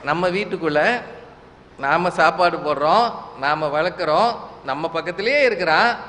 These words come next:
அவன் எதிர்காலம் தான் நம்ம எதிர்காலம்னு நம்பிக்கிட்டு இருக்கிறோம். அந்த பையன் என்ன செய்வான்னு நமக்கு தெரியாம செய்வானா? இதுக்கு ஒரு இன்ஸ்ட்ருமெண்ட் உதவுமா?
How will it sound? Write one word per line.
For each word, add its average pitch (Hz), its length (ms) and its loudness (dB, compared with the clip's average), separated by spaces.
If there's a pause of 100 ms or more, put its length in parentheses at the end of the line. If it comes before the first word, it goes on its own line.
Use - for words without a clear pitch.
(220)
அவன் 160 160 -4
எதிர்காலம் 208 560 2
தான் 214 180 2
நம்ம 185 260 0
எதிர்காலம்னு 190 760 0
நம்பிக்கிட்டு 170 280 -6
இருக்கிறோம். 156 360 0
அந்த 160 300 -4
பையன் 185 420 -2
என்ன 180 320 -4
செய்வான்னு 180 800 0 (380)
நமக்கு 180 500 -4
தெரியாம 240 500 2
செய்வானா? 226 760 4 (320)
இதுக்கு 262 360 -2
ஒரு 277 540 4 (260)
இன்ஸ்ட்ருமெண்ட் 240 680 -2
உதவுமா? 208 760 2